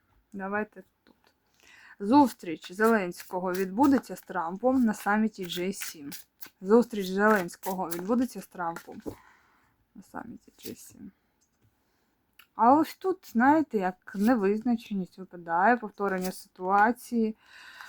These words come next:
Головне, щоб вона пройшла вдало. В принципі, вона йде.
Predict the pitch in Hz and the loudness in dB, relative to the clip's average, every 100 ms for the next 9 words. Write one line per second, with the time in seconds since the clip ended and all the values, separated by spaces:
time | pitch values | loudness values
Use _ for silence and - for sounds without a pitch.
0 | - 214 233 294 294 254 240 240 226 - | -8 0 4 6 4 2 0 -2 -8 -4
1 | 247 190 170 147 - - 247 370 - 320 | -4 -2 -2 -2 -6 -4 0 0 -2 -2
2 | 226 202 226 220 170 117 | 0 2 4 2 0 -8